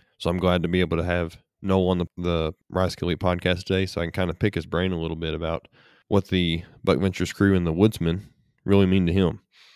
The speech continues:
So speaking of the Woodsman, make sure that you guys check out the show Woodsman, which is gonna premiere on October fourteenth,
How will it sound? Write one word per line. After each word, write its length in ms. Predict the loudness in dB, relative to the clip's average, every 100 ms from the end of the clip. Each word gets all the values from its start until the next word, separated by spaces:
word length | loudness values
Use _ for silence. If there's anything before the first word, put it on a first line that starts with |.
| _ _ -12
So 80 | -6
speaking 320 | 0 4 4
of 80 | 4
the 80 |
Woodsman, 480 | 6 4 4 0 -2 -6
make 160 | -2 0
sure 160 | 4 4
that 200 | 4 0
you 80 |
guys 500 | 2 2 0 -2 -10 -16 _ _ _
check 320 | -2 2 2 2
out 340 | 2 2 -2 -18 _ _
the 140 | -6
show 360 | -2 2 4 2 -2 -14 -18 _
Woodsman, 420 | 4 4 6 2 2
which 160 | -2
is 60 | -4
gonna 220 | -4 -2
premiere 520 | -2 0 2 4 2 2
on 220 | -2 -2
October 440 | -4 -2 0 0
fourteenth, 720 | 0 2 2 0 -2 -2 -6